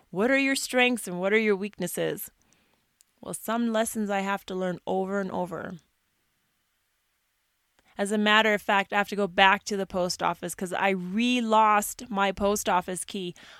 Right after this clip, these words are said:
I don't do well with keys at all. And this is the second set I've lost. And I've searched everywhere. I just don't know where that is. It's just,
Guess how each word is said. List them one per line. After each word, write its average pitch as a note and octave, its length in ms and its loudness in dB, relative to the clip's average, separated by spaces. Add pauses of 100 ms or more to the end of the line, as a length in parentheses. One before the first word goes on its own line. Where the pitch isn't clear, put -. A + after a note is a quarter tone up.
I A#3+ 180 6
don't D4 240 4
do C4 180 2
well A#3+ 280 8
with G#3+ 160 2
keys - 480 -6 (1000)
at A3 180 6
all. G#3 340 6 (480)
And A#3 160 4
this B3 160 0
is A3 100 -8
the A#3 140 4
second C4 500 0
set A3+ 420 0
I've F#3+ 220 -2
lost. F#3 600 0 (640)
And F#3+ 100 -2
I've G3+ 200 2
searched - 480 0
everywhere. A3 460 -2 (420)
I C4 60 6
just D4+ 300 0
don't D4 240 2
know C#4 180 2
where C4 160 4
that A#3 220 2
is. G3 280 -2
It's - 280 -4
just, - 280 -10